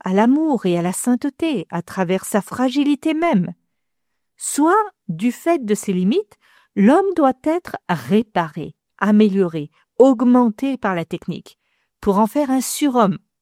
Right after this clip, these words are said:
non dans une visée de sainteté, mais dans une visée de performance, selon une vision athée et matérialiste du monde.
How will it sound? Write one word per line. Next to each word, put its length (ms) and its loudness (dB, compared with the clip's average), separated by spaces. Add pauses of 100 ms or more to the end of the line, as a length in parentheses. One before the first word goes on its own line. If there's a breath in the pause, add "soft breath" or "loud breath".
(300)
non 280 4
dans 160 2
une 220 4
visée 340 0
de 120 -6
sainteté, 720 -6 (400)
mais 160 2
dans 180 4
une 180 2
visée 320 -2
de 80 -2
performance, 920 -8 (360)
selon 480 2
une 160 4
vision 420 2 (120)
athée 520 -4 (200)
et 100 -2
matérialiste 840 -4
du 160 -8
monde. 440 -10